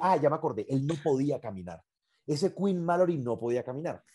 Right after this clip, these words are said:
Entonces el doctor, para curarlo, ¿no? Se roba a nuestro Queen Mallory del vórtice y mete su alma, escúchame esto, dentro de este Queen que se ve diferente. Y entonces cuando Maggie llega a ese mundo, él dice,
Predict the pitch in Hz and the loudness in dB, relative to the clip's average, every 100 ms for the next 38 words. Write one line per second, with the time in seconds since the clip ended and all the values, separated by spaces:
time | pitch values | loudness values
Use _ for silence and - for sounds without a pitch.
0 | _ 139 131 143 170 156 156 170 156 147 | _ -8 -4 -2 -2 -4 -4 0 0 2
1 | 107 - 190 180 110 98 135 226 120 117 | 0 0 4 4 4 0 -6 -6 -8 -10
2 | - - 120 110 202 202 107 104 104 104 | -10 -8 -6 0 4 4 4 2 -6 -10
3 | - 107 107 120 120 123 131 110 104 113 | -10 -8 -6 -2 -2 0 0 0 0 -2
4 | - 92 127 143 _ _ 151 143 143 143 | -2 -12 -12 -12 _ _ -4 0 -2 -4
5 | 165 - 139 139 196 220 135 85 82 113 | -8 -2 -2 0 0 0 -2 -4 -8 -8
6 | - _ - - 151 226 127 - 90 - | -12 _ -12 -4 0 0 0 -6 -14 -16
7 | - 135 127 247 233 151 127 120 143 190 | -14 -2 4 4 2 -2 0 0 0 -4
8 | - 175 170 - _ - 208 220 240 247 | -2 0 0 -4 _ -4 4 8 8 8
9 | 226 247 143 110 135 143 _ - 160 135 | 4 2 2 0 -6 -6 _ -4 -2 0
10 | 156 160 180 190 156 135 120 127 127 151 | -2 -2 0 4 4 2 0 0 0 0
11 | 170 170 170 180 156 151 160 151 147 165 | 0 2 0 -2 -2 -2 0 -2 -4 -8